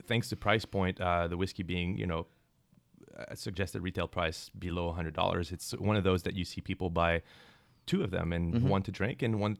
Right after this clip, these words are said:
Speaker 1: to keep. And, you know, once the lineup is complete, I'm, I'm, I'm expecting a lot of people, you know, posting pictures of them going through a bit of a vertical tasting of every single one of the expressions,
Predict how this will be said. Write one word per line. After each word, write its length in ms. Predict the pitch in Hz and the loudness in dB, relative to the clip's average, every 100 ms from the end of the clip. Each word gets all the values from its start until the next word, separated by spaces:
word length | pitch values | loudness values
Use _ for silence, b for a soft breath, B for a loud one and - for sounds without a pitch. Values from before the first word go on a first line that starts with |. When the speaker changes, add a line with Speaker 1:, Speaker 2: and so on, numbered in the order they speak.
| - | -4
Speaker 1:
to 80 | |
keep. 280 | 98 - 113 | -6 -4 -2
And, 180 | 98 92 b b b | 0 0 b b b
you 80 | - | 0
know, 80 | 101 | 2
once 260 | 92 98 98 | 6 6 6
the 100 | 104 | 4
lineup 360 | 92 98 98 | 6 6 4
is 100 | 90 | 0
complete, 400 | - 90 - 127 | -2 -2 0 2
I'm, 160 | 113 95 95 | 4 4 4
I'm, 240 | 95 85 | 0 0
I'm 140 | - 98 | -2 -2
expecting 420 | 90 - 95 101 | -2 -2 0 0
a 40 | 85 | 2
lot 160 | 87 | 2
of 80 | 87 | 0
people, 320 | - 85 87 | -4 -2 0
you 80 | 85 | 0
know, 100 | 85 | -2
posting 320 | - 87 90 | -2 -4 -4
pictures 340 | 87 90 - 87 | -6 -6 -2 -2
of 100 | 82 | 0
them 140 | 85 | 0
going 260 | 85 85 82 | 2 0 0
through 180 | 92 82 | -4 -6
a 40 | 85 | -2
bit 140 | 90 | 0
of 100 | 82 | 0
a 60 | 85 | 0
vertical 500 | 78 92 85 - 82 | 2 2 2 0 -4
tasting 400 | - 120 - 85 | 0 -2 0 -2
of 140 | 78 - | -2 -4
every 200 | 85 87 | -2 -2
single 240 | - 80 | -2 0
one 140 | 85 80 | 2 2
of 60 | |
the 100 | 76 | -2
expressions, 640 | 76 - 104 107 80 - - | -6 0 0 2 -2 -6 -10